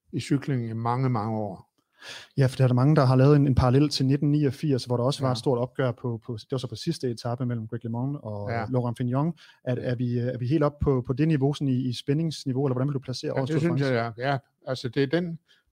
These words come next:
Speaker 1: den bliver mig rette sammenlignet med den, med den fantastiske etape, hvor Fignon ligger på asfalten mod Champs-Élysées, helt slået ud,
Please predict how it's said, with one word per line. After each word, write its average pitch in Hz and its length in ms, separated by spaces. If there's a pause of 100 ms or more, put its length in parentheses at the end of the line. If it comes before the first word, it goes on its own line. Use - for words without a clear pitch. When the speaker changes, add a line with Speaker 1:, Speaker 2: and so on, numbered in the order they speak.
Speaker 1:
den 151 120
bliver 147 120
mig 139 120
rette 160 300
sammenlignet 120 600
med 104 100
den, 104 240 (200)
med 123 80
den 113 320 (100)
fantastiske 117 640
etape, 110 380
hvor 98 260 (480)
Fignon 113 380
ligger 113 220
på 101 320 (540)
asfalten 110 520
mod 95 60
Champs-Élysées, 104 1120
helt 135 300
slået 107 280
ud, 143 360